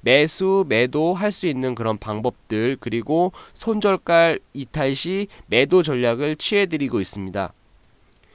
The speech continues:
저희 이제 김용재 소장님께서 이제 하루하루 이제 주식시장에 대해서 이야기를 해드리고 있는데,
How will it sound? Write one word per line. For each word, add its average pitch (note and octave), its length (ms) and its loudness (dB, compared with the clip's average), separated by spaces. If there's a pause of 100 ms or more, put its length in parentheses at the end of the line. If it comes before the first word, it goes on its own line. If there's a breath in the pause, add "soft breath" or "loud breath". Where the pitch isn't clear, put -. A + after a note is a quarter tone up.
(200 soft breath)
저희 C#3+ 280 0
이제 A#2 280 2
김용재 E3+ 440 0
소장님께서 E3 800 -2
이제 A2 180 -2
하루하루 E3+ 640 0
이제 G2+ 380 -2 (400 loud breath)
주식시장에 D#3 760 0
대해서 A#2 580 0
이야기를 C3 540 0
해드리고 B2 520 -4
있는데, A2+ 500 -4